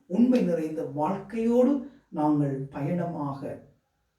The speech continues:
இன்றைய இந்த நாளிலே நாங்கள் காலடி பதிப்போம். கிறிஸ்துவுடைய பிறப்பின் வருகைக்காகங்களை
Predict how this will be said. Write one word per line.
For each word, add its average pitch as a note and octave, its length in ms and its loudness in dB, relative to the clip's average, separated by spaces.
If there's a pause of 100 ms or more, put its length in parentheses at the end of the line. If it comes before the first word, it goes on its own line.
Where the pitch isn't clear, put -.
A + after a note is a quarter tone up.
(240)
இன்றைய D3 260 4
இந்த C3+ 140 -2
நாளிலே F#3+ 680 2
நாங்கள் B2+ 440 -8
காலடி C#3 460 -6
பதிப்போம். A#2+ 800 -14 (300)
கிறிஸ்துவுடைய C#3+ 720 0
பிறப்பின் A3 580 -2
வருகைக்காகங்களை D3+ 1080 -2